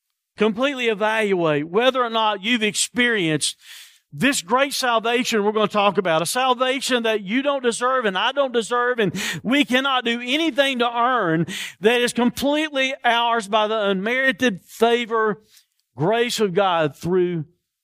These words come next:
faith in Jesus. I hope you'll seriously, <laughs> seriously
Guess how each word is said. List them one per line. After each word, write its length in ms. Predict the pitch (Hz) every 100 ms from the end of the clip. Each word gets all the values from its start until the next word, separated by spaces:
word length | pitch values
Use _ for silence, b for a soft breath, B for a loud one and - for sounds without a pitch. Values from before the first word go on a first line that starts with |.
| _
faith 260 | 165 156 143
in 100 | 123
Jesus. 520 | 127 117 - - - _ _ _ _ _ _ _ _ _ _ _
I 140 | - 208
hope 240 | 247 233
you'll 180 | 247 214
seriously, 640 | - - 302 269 233 226
<laughs> 60 | 190
seriously 720 | - 240 240 208 165 143 127